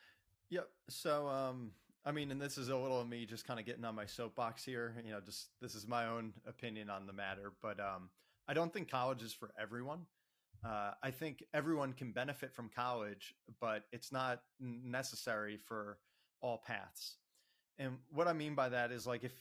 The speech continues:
if you're going into, like, let's say the stem subjects, you know, your science, technology, engineering, math, you know, some of those things that need to be taught.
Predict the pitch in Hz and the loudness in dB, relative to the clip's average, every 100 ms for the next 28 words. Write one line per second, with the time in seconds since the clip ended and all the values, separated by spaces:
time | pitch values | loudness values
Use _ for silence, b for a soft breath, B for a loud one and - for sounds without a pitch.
0 | - 151 139 147 196 180 165 143 135 127 | -6 -4 0 2 2 4 2 0 -2 2
1 | 120 117 127 120 147 120 104 - 110 107 | 2 4 0 0 0 -2 -2 -2 -4 -2
2 | - 90 98 85 - - - - 107 98 | -4 -6 -8 -10 -8 -10 -10 -10 -8 -6
3 | 98 - _ - 113 107 104 - 120 110 | -10 -12 _ -4 -2 0 -4 -4 -2 2
4 | 104 110 101 113 107 104 104 107 104 101 | 2 2 0 -2 -2 -4 -4 -4 -4 -4
5 | 101 98 101 - - 110 98 95 101 B | -4 -2 -4 -8 -8 -4 -4 -6 -12 B
6 | B B _ - 226 233 139 139 - 147 | B B _ -2 0 2 2 2 -2 -2
7 | 131 123 123 117 123 131 135 127 135 113 | -2 -2 -2 -2 -2 -2 -2 -4 -6 -4
8 | 107 - 104 87 | -6 -6 -8 -8